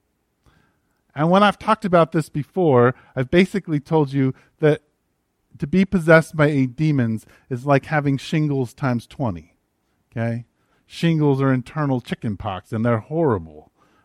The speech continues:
right? They're, they're not nice. Like, ask somebody who's had them or ask a doctor to explain them to you, but they're brutal. And if somebody were it, going to deliver you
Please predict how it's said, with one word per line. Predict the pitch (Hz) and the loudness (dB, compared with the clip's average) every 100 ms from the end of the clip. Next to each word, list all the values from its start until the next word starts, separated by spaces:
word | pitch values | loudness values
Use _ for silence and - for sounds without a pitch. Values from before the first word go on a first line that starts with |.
| _ | _
right? | 101 104 113 131 131 - | -8 -4 -4 -4 -8 -10
They're, | 123 | -10
they're | 131 | -4
not | 127 143 156 135 | 0 2 2 2
nice. | 143 139 135 110 92 - - - _ _ _ _ _ - | 2 4 4 2 -4 -16 -20 -20 _ _ _ _ _ -8
Like, | 113 - 120 113 _ _ - | -6 -6 -18 -20 _ _ -8
ask | 143 139 | -2 -2
somebody | 160 143 | 0 0
who's | 120 | 0
had | 160 160 160 | 0 -2 0
them | 160 156 | 0 0
or | 139 | 0
ask | 131 127 139 | 0 0 -4
a | |
doctor | 127 120 - 127 | 2 2 0 -6
to | 135 143 | -2 -4
explain | 123 - 131 104 | -4 -4 -2 -2
them | 87 87 | -6 -12
to | 98 | -12
you, | 87 | -12
but | 87 113 160 | -12 -6 2
they're | 151 | 2
brutal. | 143 202 214 208 151 95 - _ _ _ _ _ | 2 -8 -4 2 2 0 -8 _ _ _ _ _
And | 170 185 | 0 2
if | 180 | 2
somebody | - 262 294 269 240 | 2 2 4 4 6
were | 196 175 - | 6 4 2
it, | 180 185 143 | -4 -4 -6
going | 190 196 185 | 0 2 2
to | 170 | -2
deliver | 151 147 165 226 220 | -2 0 4 4 4
you | 180 147 147 147 | 0 2 4 4